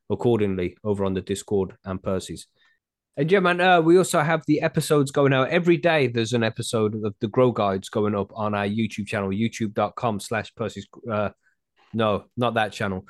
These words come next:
YouTube dot com slash High on Homegrown is the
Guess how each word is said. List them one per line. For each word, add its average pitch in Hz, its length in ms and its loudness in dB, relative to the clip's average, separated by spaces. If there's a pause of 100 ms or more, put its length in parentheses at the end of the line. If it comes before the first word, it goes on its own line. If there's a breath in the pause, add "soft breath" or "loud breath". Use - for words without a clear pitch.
(200 loud breath)
YouTube 147 360 2
dot 143 180 2
com 143 240 0
slash 117 320 -2
High 131 240 0
on 110 80 0
Homegrown 101 680 -2 (600)
is 101 300 -6
the 101 440 -2